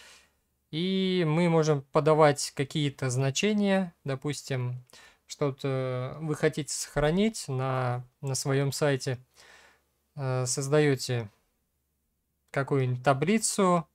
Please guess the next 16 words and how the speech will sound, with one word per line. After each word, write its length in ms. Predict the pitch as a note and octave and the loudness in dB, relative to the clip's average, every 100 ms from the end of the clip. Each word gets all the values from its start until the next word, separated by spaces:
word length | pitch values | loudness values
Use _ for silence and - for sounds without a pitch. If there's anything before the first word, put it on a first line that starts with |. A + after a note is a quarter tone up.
| _ _ | _ _
принятия 560 | - D3 D3+ C#3+ - C#3 | -4 0 2 0 0 -2
данных, 540 | C3 E3 F#3 F3 C3+ | 2 2 2 0 0
да, 360 | B2+ D3 C#3+ B2+ | 0 2 2 0
и 20 | |
которая 380 | B2 C3 C3+ B2+ | -2 -4 -2 -2
записывает 840 | B2+ B2+ C3+ - C3 B2 A#2+ - | -2 -4 -4 -4 -4 -4 -6 -8
в 180 | B2+ B2 | -6 -4
базу 340 | B2 C3 B2 B2 | -2 -2 0 0
данных. 440 | D3+ F3 D#3+ - _ _ _ _ _ _ _ _ _ | 0 0 -2 -4 _ _ _ _ _ _ _ _ _
Где-то 400 | C3 C3 C#3 C3+ | -4 -2 -2 0
у 300 | C3+ C3 C3 | 0 -2 -2
вас 400 | C3+ C3 - - | -2 -4 -8 -8
там, 360 | B2+ A#2+ A2+ A2 _ _ _ _ _ _ _ _ _ - | -6 -6 -8 -14 _ _ _ _ _ _ _ _ _ -12
м, 640 | C#3+ C3+ B2+ B2+ C3 C3+ | -6 -4 -2 -2 -2 0
MyAdmin, 540 | C3+ C3+ B2 C3+ C3+ B2+ | 2 2 0 0 0 0
допустим. 580 | B2+ C3+ B2 - B2+ | -2 -2 -6 -8 -10